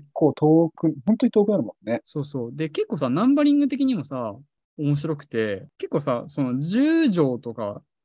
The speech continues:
Speaker 2: もっと先もあるんだよね。
Speaker 1: うん。
Speaker 2: 十五条。
Speaker 1: うん。
Speaker 2: 僕仕事で、ちょっと撮影で行ったんだけど、
Speaker 1: うんうん。
Speaker 2: 撮影の備品が夜にちょっと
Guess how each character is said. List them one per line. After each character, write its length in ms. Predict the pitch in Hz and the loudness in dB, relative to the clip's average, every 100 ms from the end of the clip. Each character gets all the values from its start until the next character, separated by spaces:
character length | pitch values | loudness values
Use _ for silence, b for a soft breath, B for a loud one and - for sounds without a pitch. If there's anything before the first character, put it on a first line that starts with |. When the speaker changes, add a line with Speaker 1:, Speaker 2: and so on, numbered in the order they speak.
| _ | _
Speaker 2:
も 140 | 269 123 | 0 0
っ 40 | |
と 80 | 120 | -2
先 280 | 156 147 165 | -4 0 2
も 100 | 156 | 2
あ 40 | |
る 60 | 139 | 2
ん 60 | |
だ 60 | 104 | 0
よ 60 | 101 | -4
ね。 80 | |
Speaker 1:
う 40 | 123 | -8
ん。 20 | |
Speaker 2:
十 260 | 127 147 147 | -2 2 4
五 140 | 151 | 4
条。 320 | 117 113 123 147 _ _ _ | 2 -2 -6 -14 _ _ _
Speaker 1:
う 280 | 339 359 269 | -16 -8 -8
ん。 40 | |
Speaker 2:
僕 180 | 147 147 | -6 -6
仕 180 | 143 165 | -4 -2
事 280 | 196 220 220 | -2 0 2
で、 340 | 220 180 107 | 4 2 -2
ち 40 | - | -6
ょ 20 | |
っ 20 | |
と 0 | |
撮 340 | 147 220 - 254 | -8 -8 0 2
影 100 | 247 | 4
で 80 | |
行 80 | 247 | 2
っ 20 | |
た 100 | 240 | -2
ん 60 | 196 | -2
だ 80 | 107 | -2
け 100 | 101 | -4
ど、 260 | 107 101 139 _ - | -6 -6 -10 _ -2
Speaker 1:
う 80 | 165 | 0
ん 260 | 135 131 | 2 0
う 0 | |
ん。 40 | 120 | -2
Speaker 2:
撮 120 | 185 | -4
影 160 | - 233 | 2 2
の 80 | |
備 140 | 208 196 | 4 0
品 320 | 226 220 214 | 2 2 4
が 200 | 220 160 | 2 2
夜 240 | 180 214 | 2 2
に 140 | 143 113 | 2 -2
ち 80 | - | -6
ょ 20 | |
っ 20 | |
と 200 | 117 113 | -8 -8